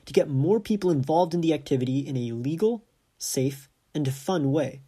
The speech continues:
Street art should be practiced in a way which does not damage any private property and allows for you to express yourself in a non-destructive way. For more information, please check out your locality or municipality's regulations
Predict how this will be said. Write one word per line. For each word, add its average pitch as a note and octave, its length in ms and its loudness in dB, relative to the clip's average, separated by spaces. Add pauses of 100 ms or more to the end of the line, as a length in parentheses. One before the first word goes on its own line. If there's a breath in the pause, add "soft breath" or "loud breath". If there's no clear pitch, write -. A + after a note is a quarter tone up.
(400)
Street B3+ 260 2
art A#3 140 6
should F#3+ 140 -6
be F#3+ 80 0
practiced G3+ 500 -2
in F3+ 60 -2
a E3+ 40 0
way F3 220 2
which C#3+ 200 0
does D3+ 120 -2
not E3+ 300 -4
damage D#3+ 420 -2
any D3 180 -2
private C#3+ 520 -4
property C3 560 -6 (260 loud breath)
and F3 80 -4
allows G3 320 2
for - 140 0
you F3 300 0
to D#3 180 -2
express B3 440 -6
yourself C#3 460 -6
in D#3+ 80 -6
a D#3 140 0
non-destructive C3+ 880 -4
way. G3+ 260 -2 (640)
For G#3 120 4
more A3+ 200 2
information, F3 640 -2 (340)
please B3 240 -2
check - 240 -2
out E3 120 2
your D3 120 2
locality D3+ 640 0
or D#3+ 160 -2
municipality's C3 880 0
regulations C3 680 -2